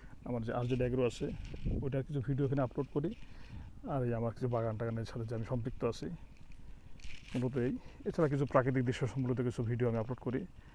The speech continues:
যদি আপনাদের ভালো লেগে থাকে, আপনারা আমার জন্য দোয়া করবেন। আমি এ ধরনের ভিডিও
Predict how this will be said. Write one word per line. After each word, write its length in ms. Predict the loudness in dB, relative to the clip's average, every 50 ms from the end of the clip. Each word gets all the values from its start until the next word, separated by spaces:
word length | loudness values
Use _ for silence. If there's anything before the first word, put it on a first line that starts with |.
| -16 -16 -16 -14 -8 -4 2
যদি 200 | 2 4 6 6
আপনাদের 220 | 6 6 6 2 2
ভালো 180 | 4 6 6
লেগে 200 | 6 6 6 4
থাকে, 300 | 4 2 2 2 2 0 0 -4 -6 -12 -18 -18 -18 -18 -16 -16 -16 -16 -16 -16 -16 -16 -14 -10
আপনারা 320 | -10 -8 -4 -2 0 0 0 -2 -4 -8 -16 -16 -14 -14 -14 -14 -14 -14 -12 -6 -2
আমার 80 | 0 2
জন্য 160 | 2 2 4
দোয়া 160 | 6 4 4
করবেন। 380 | 6 4 2 4 4 4 2 2 -2 -6 -10 -16 -16 -16 -16 -16 -10 -4
আমি 260 | 0 2 4 6 6
এ 200 | 4 4 2 2
ধরনের 280 | 2 4 4 6 4 4
ভিডিও 400 | 4 2 4 4 6 6 6 4